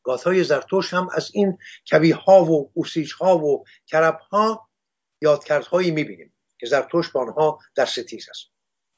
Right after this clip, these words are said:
همان کسانی که امروز به نام آخوند و ملا و موبد و مغ و کشیش و پاپ و کاردینال و جز اینها می‌شناسیم. و دو سوم از دیوان مزندری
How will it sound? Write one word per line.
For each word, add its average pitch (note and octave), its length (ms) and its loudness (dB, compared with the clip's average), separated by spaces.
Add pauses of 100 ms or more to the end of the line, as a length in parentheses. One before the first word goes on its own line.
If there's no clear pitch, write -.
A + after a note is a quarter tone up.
(720)
همان F#3 300 4
کسانی F3 340 0
که D#3 120 0
امروز F3 280 0
به D3+ 80 0
نام E3 340 2 (300)
آخوند D#3 460 -2
و D#3 180 2
ملا C#3+ 360 4
و D3+ 360 0 (360)
موبد C#3+ 360 2
و D3 300 -2 (340)
مغ D#3 320 0
و C#3+ 280 4 (400)
کشیش D#3+ 460 -4
و C#3 280 4 (360)
پاپ D3+ 340 4
و C3 140 0
کاردینال C3+ 500 0
و C#3 80 2
جز A#2+ 200 -8
اینها A#2+ 380 -8 (100)
می‌شناسیم. - 420 -14 (1400)
و D#3+ 80 6
دو B3 180 4
سوم A#3+ 460 2 (100)
از D#3+ 220 -2
دیوان G3 420 2
مزندری E3+ 840 0